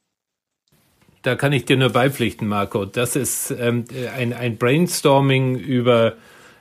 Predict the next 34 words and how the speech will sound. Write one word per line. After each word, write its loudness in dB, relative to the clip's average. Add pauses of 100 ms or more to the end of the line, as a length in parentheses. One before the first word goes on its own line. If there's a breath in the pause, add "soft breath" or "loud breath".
über 0
eine 2
digitale 2
Plattform 0
ist, -6
äh, -10
für -4
mich 0
eine -2
Sache, 2
die -4
irgendwie 0
überhaupt -2
nicht -4
geht. 0
Ja, 2
ein 2
gemeinsames 4
Brainstorming, -2
dieser 2
Austausch, 0
das -4
habe 0
ich -2
also -2
noch -2
nicht -2
erlebt -2
und -2
auch -2
noch -6
nicht -6
geschafft -2
selbst. -6